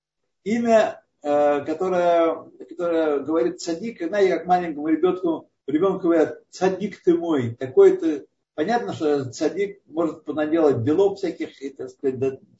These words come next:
достаточно далёк от праведности быть, но для мамы он цадик. Вот. Это Шем Мушаль, имя, э, имя заимствованное. Так и в Талмуде, когда говорится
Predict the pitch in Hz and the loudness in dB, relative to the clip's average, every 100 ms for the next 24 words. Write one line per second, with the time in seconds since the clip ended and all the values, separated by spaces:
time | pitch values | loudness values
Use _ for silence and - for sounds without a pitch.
0 | _ _ _ 131 151 123 165 - 160 156 | _ _ _ -2 0 2 0 -2 -2 0
1 | 165 160 143 117 139 135 147 151 - 190 | 2 0 -2 -2 0 0 -2 -8 -6 -4
2 | 208 190 156 196 233 262 247 240 214 214 | -4 -6 0 0 2 -2 -2 -4 -2 -2
3 | 190 175 - - _ _ _ _ 147 127 | -2 -2 -4 -10 _ _ _ _ -12 -12
4 | - _ - 226 247 - 220 226 208 185 | -14 _ -2 0 0 0 0 0 -2 0
5 | 180 131 113 - _ _ 196 233 214 - | 4 4 2 -6 _ _ -4 0 0 -2
6 | - _ _ - - - - 202 220 190 | -12 _ _ -16 -12 -12 -10 -4 2 4
7 | 196 214 156 - 139 117 104 104 - _ | 6 4 0 -4 -2 -2 -2 -6 -20 _
8 | _ _ _ _ _ 196 254 254 196 196 | _ _ _ _ _ 2 2 0 -8 -8
9 | - 196 202 240 202 135 151 160 165 175 | 0 0 2 0 0 0 0 -2 0 2
10 | 190 196 - 151 139 127 | 4 4 2 -2 0 0